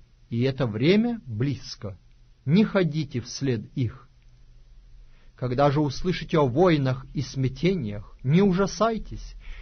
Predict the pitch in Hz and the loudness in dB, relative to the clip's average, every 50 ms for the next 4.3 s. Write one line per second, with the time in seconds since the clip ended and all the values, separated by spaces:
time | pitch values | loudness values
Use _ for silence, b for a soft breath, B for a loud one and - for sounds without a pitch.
0 | B B B 151 147 139 156 160 - - 160 185 220 220 - 254 233 233 233 214 | B B B 0 2 2 2 2 2 4 4 6 6 6 4 2 2 2 2 2
1 | 214 196 180 190 196 208 180 220 240 226 180 165 156 208 214 - - - - - | 2 0 0 0 0 0 0 0 0 -2 -2 0 0 0 0 -2 -4 -4 0 2
2 | 214 175 127 - - - 104 104 107 117 117 139 160 185 214 214 185 170 185 202 | 4 4 2 0 -4 -10 -10 -8 -4 -2 2 4 6 6 6 6 4 4 2 2
3 | 170 170 180 185 175 - - - - 156 147 - - - - - 139 131 120 104 | 0 0 -2 -2 -2 -4 -6 -2 -2 -2 -2 -2 -6 -10 -8 -4 -4 -2 -2 -4
4 | 101 - - - - | -8 -10 -16 -20 -20